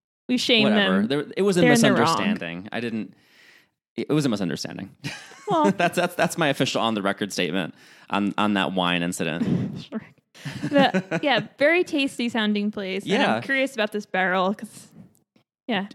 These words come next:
Speaker 2: Definitely worth a
Speaker 1: Sounds
Speaker 2: visit. So if
Speaker 1: interesting.
Speaker 2: you're going to Baja California, check out
Speaker 1: Mm-hmm.
Speaker 2: Ensenada and,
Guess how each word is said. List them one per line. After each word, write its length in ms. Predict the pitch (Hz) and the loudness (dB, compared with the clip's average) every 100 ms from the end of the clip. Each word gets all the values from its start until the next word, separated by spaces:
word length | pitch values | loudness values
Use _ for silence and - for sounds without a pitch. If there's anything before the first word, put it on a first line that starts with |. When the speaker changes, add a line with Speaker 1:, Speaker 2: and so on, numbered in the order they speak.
| - | -4
Speaker 2:
Definitely 380 | 175 190 233 202 | -2 2 2 2
worth 160 | 175 196 | 4 4
a 40 | |
Speaker 1:
Sounds 80 | 226 | 4
Speaker 2:
visit. 120 | 214 | 4
So 60 | 208 | 4
if 80 | |
Speaker 1:
interesting. 280 | 214 131 123 | 2 2 2
Speaker 2:
you're 80 | 165 | 2
going 100 | 156 | 0
to 80 | 147 | 2
Baja 240 | 123 131 | 2 0
California, 500 | - 120 113 120 107 | 0 0 0 -2 -2
check 200 | 107 120 | -2 -2
out 80 | 117 | 0
Speaker 1:
Mm-hmm. 80 | 110 | 0
Speaker 2:
Ensenada 720 | 107 - 98 92 92 92 90 - | 0 -2 0 0 2 2 0 0
and, 480 | 95 90 87 92 | 0 0 0 -4